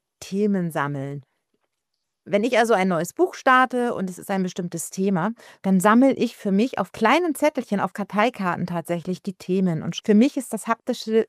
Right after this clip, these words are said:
das Angenehmste, dass ich wirklich diese ganzen Themen und Unterthemen einfach auf Karteikarten schreibe. Warum? Dann kann ich das gut sortieren, denn wenn du ein Buch schreiben willst,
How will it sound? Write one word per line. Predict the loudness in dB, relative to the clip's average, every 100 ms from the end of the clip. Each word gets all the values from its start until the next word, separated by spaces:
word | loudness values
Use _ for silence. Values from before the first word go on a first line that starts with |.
| _ -4
das | -4 0
Angenehmste, | 4 6 4 2 0 -4 -6 -8 -8 -16 _
dass | -4 -4
ich | -6
wirklich | -6 -6
diese | -4 -2
ganzen | 0 -2 -2 -4
Themen | 0 2 2
und | 0
Unterthemen | -2 0 -2 0 -2
einfach | -2 -4 -4
auf | -8 -8
Karteikarten | -8 -4 -2 -4 -4 -6 -6
schreibe. | -8 -4 -4 -2 -4 -6 -10
Warum? | 0 2 2 2 0 0 -8 -20 -8
Dann | -6
kann | -2 0 0
ich | -2
das | -8 -6
gut | -10 -4
sortieren, | -6 -4 -4 -2 0 0
denn | -2 -4 -8 _ _ _ _ 0
wenn | 4
du | 4
ein | 4
Buch | 0 -4
schreiben | 0 2 4 2
willst, | 2 0 -6